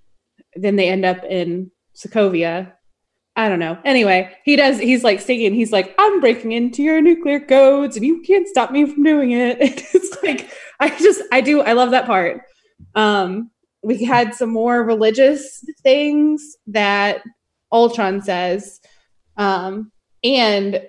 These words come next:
I did notice that in the,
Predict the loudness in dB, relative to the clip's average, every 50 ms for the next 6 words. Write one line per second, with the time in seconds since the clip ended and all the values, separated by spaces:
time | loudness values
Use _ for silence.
0 | -16 _ _ _ _ _ -4 -2 -2 -2 -2 -2 -2 0 0 0 0 0 0 0
1 | 2 2 2 2 2 0 -4 -10 -20 -20 -20 _ _ _ _ 0 2 2 2 0
2 | -2 -8 -16 _ _ _ 2 2 4 6 6 6 4 4 4 4 4 6 4 2
3 | 0 -2